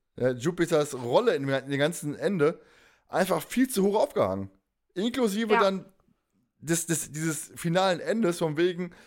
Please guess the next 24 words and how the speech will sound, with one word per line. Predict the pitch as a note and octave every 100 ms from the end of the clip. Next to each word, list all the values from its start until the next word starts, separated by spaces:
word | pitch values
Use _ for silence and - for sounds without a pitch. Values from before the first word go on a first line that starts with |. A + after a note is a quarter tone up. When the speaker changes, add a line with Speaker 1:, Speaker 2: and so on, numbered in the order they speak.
| _
Speaker 1:
dass | D3 D#3
sie | D3+
gerade | E3 F3+
noch | -
vorbeischießt. | D3+ D3+ G3+ - - D3 - -
Du |
hörst | D3 F#3+
den | C#3
Schuss | C4+ -
ja | A2
sogar | G#2+ A2
noch. | B2+ F#3+ - _ _ _ _ _
Ne, | - C3
das | C#3+ C#3+
wird | C3 B2+ C#3+ D#3+
von, | D#3
von | -
dem | E3
Fall | F3 F#3+
getroffen | C3+ G2+ G2+ F#2+
währenddessen, | G2+ G2 A2 A2
während | A2 G#2+
sie | G#2+
abdrückt. | G#2 A2 D3+ -